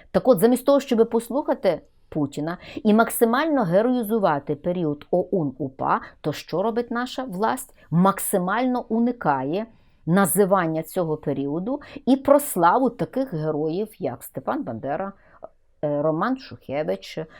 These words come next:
Євген Коновалець і так далі. Тому закликаю вас, шановне панство,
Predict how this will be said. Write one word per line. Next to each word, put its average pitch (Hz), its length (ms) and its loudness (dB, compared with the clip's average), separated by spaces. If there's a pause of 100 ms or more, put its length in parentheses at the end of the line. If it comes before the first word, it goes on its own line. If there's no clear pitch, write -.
(160)
Євген 165 340 0
Коновалець 143 760 -4
і - 60 -8
так 185 200 -6
далі. 135 260 -6
Тому 220 280 -6
закликаю 220 640 -2
вас, 139 280 -4
шановне 311 380 -2
панство, 247 600 -2